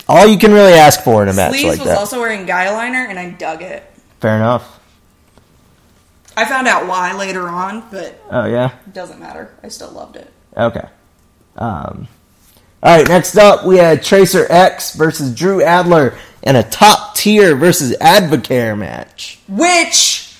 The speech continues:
Speaker 2: fucking Fritz should have been reffing.
Speaker 1: Right? Why was he not? Well, I, no, Fritz shouldn't have been reffing 'cause he would have been biased.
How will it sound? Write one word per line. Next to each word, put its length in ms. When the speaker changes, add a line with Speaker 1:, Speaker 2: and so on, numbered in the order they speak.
Speaker 2:
fucking 500
Fritz 480
should 240
have 100
been 240
reffing. 720
Speaker 1:
Right? 480
Why 180
was 220
he 160
not? 440
Well, 380
I, 300
no, 320
Fritz 300
shouldn't 240
have 80
been 120
reffing 440
'cause 160
he 120
would 140
have 60
been 160
biased. 640